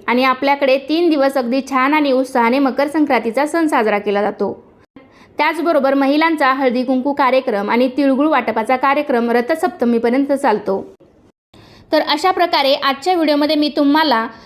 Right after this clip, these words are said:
दोन हजार पंचवीसमध्ये येणाऱ्या मकर संक्रांतीविषयी संपूर्ण माहिती देण्याचा प्रयत्न केला आहे. तर कसा वाटला तुम्हाला आजचा व्हिडिओ नक्कीच मला कमेंटद्वारे सांगा. व्हिडिओ आवडला असेल तर व्हिडिओला लाईक करा, तुमच्या फ्रेंड फॅमिलीमध्ये शेअर करायला विसरू नका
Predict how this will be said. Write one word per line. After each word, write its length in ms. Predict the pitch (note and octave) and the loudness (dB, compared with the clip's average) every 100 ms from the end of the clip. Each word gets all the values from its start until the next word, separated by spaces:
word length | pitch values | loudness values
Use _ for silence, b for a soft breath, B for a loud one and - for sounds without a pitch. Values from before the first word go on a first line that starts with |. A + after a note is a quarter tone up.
| B _ | B _
दोन 160 | D#4 D#4+ | 0 2
हजार 200 | F4 F4+ | 2 0
पंचवीसमध्ये 680 | F4+ D4+ D4+ D#4 D#4 C#4 D4+ | 2 0 0 0 0 0 0
येणाऱ्या 400 | C#4+ C#4 C#4 C4+ | 0 2 2 2
मकर 320 | C4 C4+ D#4 | 0 0 -2
संक्रांतीविषयी 800 | F4 C#4 C4+ C4+ C#4+ D4 B3 C4 | 0 0 0 0 -2 0 0 0
संपूर्ण 420 | C#4 C4 D4 D4 | 2 2 2 2
माहिती 340 | D#4 C#4+ C#4+ | 2 2 0
देण्याचा 360 | C4+ B3+ A#3+ C#4 | -2 0 0 0
प्रयत्न 380 | C4+ B3 A#3+ C4 | 0 0 0 -2
केला 240 | C#4+ C4+ | 0 0
आहे. 260 | C4+ C4 G#3 A#3 | 0 0 0 -2
तर 80 | |
कसा 300 | C4+ C#4 D4 | -2 -2 0
वाटला 260 | D4+ D4+ D4 | 0 0 -2
तुम्हाला 320 | D4 C4+ B3+ | 0 2 2
आजचा 360 | - B3+ - C4 | 0 -2 -2 -2
व्हिडिओ 300 | C4+ B3+ C4 | 2 2 2
नक्कीच 400 | C4 B3+ D#4 D4+ | 0 0 -2 0
मला 180 | C#4 C4+ | 2 2
कमेंटद्वारे 520 | B3 B3+ B3+ B3 B3 | 0 0 2 2 2
सांगा. 360 | C4+ C#4 A3 A3+ B B B - | 0 0 0 -2 B B B 2
व्हिडिओ 220 | D4 E4+ | 4 4
आवडला 440 | - C#4+ C#4+ D4 | 2 2 2 2
असेल 280 | D4+ E4 D4+ | 0 -2 -2
तर 80 | D#4 | 0
व्हिडिओला 300 | C#4 C4 C4 | 2 4 4
लाईक 280 | C4 B3+ C4 | 2 0 0
करा, 220 | C#4 A#3+ B3 - _ b - | 0 0 -2 -10 _ b 0
तुमच्या 220 | D4+ F#4 | 2 2
फ्रेंड 300 | F4 E4 F4+ | 0 0 0
फॅमिलीमध्ये 480 | F4+ D#4 C#4+ C#4 C#4 | 0 2 2 2 0
शेअर 240 | D4 C4 B3+ | 0 -2 0
करायला 320 | B3+ A#3+ C#4+ | 2 2 2
विसरू 320 | D4+ D4+ C4 | 0 0 0
नका 300 | A3 G3+ | 0 -2